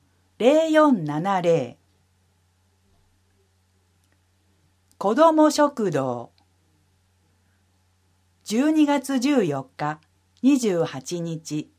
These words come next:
いずれも土曜日、午前十一時三十分から午後一時。対西町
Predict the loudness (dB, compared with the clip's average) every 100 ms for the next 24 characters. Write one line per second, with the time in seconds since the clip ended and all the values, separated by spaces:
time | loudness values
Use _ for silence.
0 | _ _ _ _ _ -12 -4 -2 0 4
1 | 4 2 0 0 4 4 4 -2 -8 -12
2 | _ _ _ _ _ _ -8 -4 -4 -4
3 | -10 -4 -2 -2 -2 -4 -4 -4 -2 -2
4 | -2 -4 -4 -6 -6 -6 -6 -6 -8 _
5 | _ _ -4 0 0 -2 -10 -4 -2 -2
6 | -8 -10 _ _ _ _ _ _ _ _
7 | _ _ _ _ _ _ _ _ 0 0
8 | 0 -4 -6 0 0 0 -4 -8 -10